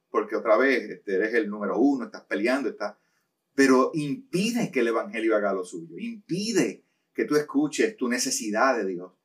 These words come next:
Y hay gente que hoy por hoy incluso dice, "Mira, yo no necesito a Dios". Eso puede ser una expresión bien, eh, clásica de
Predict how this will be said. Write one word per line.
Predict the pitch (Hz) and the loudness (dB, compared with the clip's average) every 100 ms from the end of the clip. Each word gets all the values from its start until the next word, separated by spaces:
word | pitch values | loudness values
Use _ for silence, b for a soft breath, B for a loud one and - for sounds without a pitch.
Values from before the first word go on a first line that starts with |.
| _ _ _ _ | _ _ _ _
Y | 131 | 4
hay | 139 | 4
gente | 143 151 - | 2 0 0
que | |
hoy | 139 | 2
por | 135 131 | 4 4
hoy | 180 | 4
incluso | 185 156 143 135 143 | 2 -2 -6 -4 0
dice, | 156 160 | 0 0
"Mira, | 170 | -2
yo | 190 156 | -2 -4
no | 180 | -6
necesito | 190 180 160 156 | -8 -10 -12 -10
a | 131 | -6
Dios". | 104 156 - _ _ _ _ _ | -6 -6 -12 _ _ _ _ _
Eso | 139 135 185 | -4 -2 -2
puede | 180 175 | 2 2
ser | 180 170 165 | 4 2 2
una | 151 | 0
expresión | - 143 139 127 | -4 -4 -2 -2
bien, | 120 117 113 104 98 95 - | -2 -4 -6 -12 -8 -4 -4
eh, | 95 92 85 76 - _ _ _ _ _ _ _ | -2 -4 -4 -8 -16 _ _ _ _ _ _ _
clásica | 113 113 - - 92 82 | 4 4 2 -6 -6 -6
de | - | -10